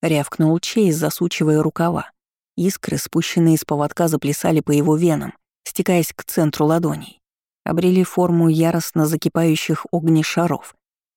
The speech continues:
Легко сказать «в сторону». При всей своей слабости и неуклюжести иллюзорный Тхер был будто железным.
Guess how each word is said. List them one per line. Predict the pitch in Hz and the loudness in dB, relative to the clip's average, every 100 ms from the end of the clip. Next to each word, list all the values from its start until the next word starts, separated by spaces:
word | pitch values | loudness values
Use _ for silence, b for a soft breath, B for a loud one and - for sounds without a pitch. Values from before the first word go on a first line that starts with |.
| - | -2
Легко | 233 - _ 202 190 | -2 -2 _ -2 -2
сказать | - 208 214 - _ _ | -2 -2 -2 -4 _ _
«в | - | -12
сторону». | - - 147 131 - - _ _ _ _ - | -12 -4 -2 -2 -10 -16 _ _ _ _ -2
При | 160 | 0
всей | - - 175 | 0 0 0
своей | - 156 | 2 0
слабости | 156 175 165 143 - | 0 -2 -2 -4 0
и | 156 | 2
неуклюжести | 156 156 156 208 220 156 - - - _ _ | 4 4 2 2 0 0 -6 -14 -18 _ _
иллюзорный | 175 165 165 170 214 196 165 156 | 0 2 2 4 4 6 4 2
Тхер | - - 220 233 - _ _ _ - | -4 -4 -2 -2 -6 _ _ _ 0
был | 170 165 | 2 4
будто | 165 180 - | 2 0 0
железным. | 190 208 226 196 160 - | 2 4 4 2 -2 -10